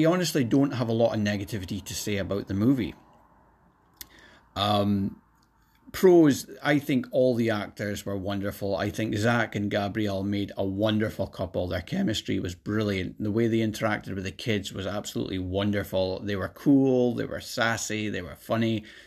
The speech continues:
The kids were wonderful. The story in itself was, was brilliant.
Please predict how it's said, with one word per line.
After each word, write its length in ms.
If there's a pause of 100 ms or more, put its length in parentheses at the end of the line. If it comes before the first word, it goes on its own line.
(120)
The 60
kids 460
were 180
wonderful. 720 (300)
The 80
story 840 (100)
in 140
itself 720
was, 500
was 220
brilliant. 920